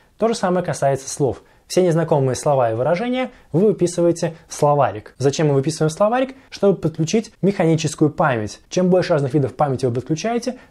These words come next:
тем быстрее вы запоминаете слова и выражения. И мы не пишем слово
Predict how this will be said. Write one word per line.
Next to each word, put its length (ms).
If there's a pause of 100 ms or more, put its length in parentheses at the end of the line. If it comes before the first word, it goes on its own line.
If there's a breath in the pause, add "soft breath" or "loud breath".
тем 200
быстрее 400
вы 80
запоминаете 640
слова 320
и 20
выражения. 600 (260)
И 300 (260 loud breath)
мы 160
не 160
пишем 380
слово 420